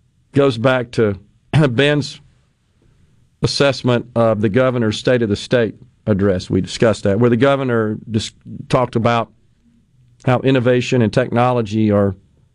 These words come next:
really the solutions to many of our problems, not just here in Mississippi, but, but through, throughout history, the world's problems. Discussed that somewhat in my article with respect to the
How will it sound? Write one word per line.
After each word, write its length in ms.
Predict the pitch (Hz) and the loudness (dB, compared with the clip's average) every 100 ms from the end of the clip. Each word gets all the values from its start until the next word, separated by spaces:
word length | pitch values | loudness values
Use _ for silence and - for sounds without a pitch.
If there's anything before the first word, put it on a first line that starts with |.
| _ _ _ _ _ _ | _ _ _ _ _ _
really 240 | 143 151 127 | 2 2 2
the 80 | |
solutions 680 | 113 127 127 147 143 120 110 | 0 2 2 2 0 -2 0
to 100 | 113 | 0
many 320 | 107 123 123 | 2 2 4
of 300 | 107 95 - _ _ - | 2 0 -8 _ _ -2
our 120 | 131 | -2
problems, 640 | 127 117 107 120 147 - - _ - | 0 -2 0 -2 -6 -10 -20 _ -2
not 140 | 190 | 0
just 220 | 127 - | 0 0
here 140 | 143 117 | 2 2
in 60 | |
Mississippi, 520 | 120 - - 170 180 135 | 0 -2 0 0 0 -2
but, 180 | 165 - _ - | -2 -4 _ -6
but 120 | - _ - _ | -6 _ -20 _
through, 240 | 190 180 - | 0 0 0
throughout 360 | 180 220 156 | 0 0 0
history, 320 | - 233 - 139 | -2 -2 -2 -2
the 80 | |
world's 360 | 147 240 440 - | 0 0 -2 -6
problems. 520 | - 85 - - - _ _ _ _ _ _ _ _ _ _ _ _ _ - | -4 -4 -6 -18 -20 _ _ _ _ _ _ _ _ _ _ _ _ _ -4
Discussed 400 | 127 - 156 151 | -4 0 0 2
that 180 | 147 139 | 0 0
somewhat 400 | - 143 143 139 | 0 0 0 -2
in 40 | - | -2
my 80 | |
article 560 | 151 131 135 - 127 123 | 0 0 0 2 4 4
with 140 | 113 | 2
respect 440 | 110 - 135 127 - | -2 -2 -2 -2 0
to 120 | 123 | 0
the 240 | 113 107 | 2 0